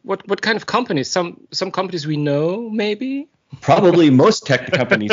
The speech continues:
Speaker 2: you know <laughs> are, are, are members of the Bluetooth Special Interest Group. So yeah, b-, it's so, uh, the, there's actually over thirty-six thousand member companies. Um, the sig itself was formed, gosh, a little over twenty years ago, um, and there was a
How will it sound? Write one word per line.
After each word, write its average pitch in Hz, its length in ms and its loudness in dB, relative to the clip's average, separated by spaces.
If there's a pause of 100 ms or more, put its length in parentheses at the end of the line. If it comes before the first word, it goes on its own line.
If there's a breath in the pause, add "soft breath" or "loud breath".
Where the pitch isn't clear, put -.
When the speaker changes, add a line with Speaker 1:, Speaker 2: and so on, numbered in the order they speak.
Speaker 2:
you 214 60 0
know 95 100 0
<laughs> - 240 -2
are, 107 280 -2
are, 113 300 -8
are 120 120 -8
members 120 340 -6
of 104 80 -16
the 101 80 -14
Bluetooth 98 280 -18
Special 95 280 -20
Interest 92 260 -20
Group. - 160 -20
So 139 120 -10
yeah, 139 240 0
b-, 117 240 -14
it's 143 360 -6 (380 soft breath)
so, 147 500 0
uh, - 440 -16 (640)
the, 131 480 0
there's 123 200 -2
actually 127 300 0
over 123 220 -4
thirty-six 123 420 -8
thousand 113 380 -4
member 104 240 -8
companies. 95 560 -10
Um, 98 200 -4
the 110 120 -4
sig 151 320 -4
itself 120 400 0
was 101 160 -10
formed, 101 440 -10 (280)
gosh, 90 340 -8
a - 60 -20
little 104 260 -8
over 101 180 -6
twenty 92 300 -8
years 87 300 -8
ago, - 340 -12 (240)
um, 92 280 -6
and 95 160 -6
there 98 100 -2
was 95 120 -6
a 87 200 -6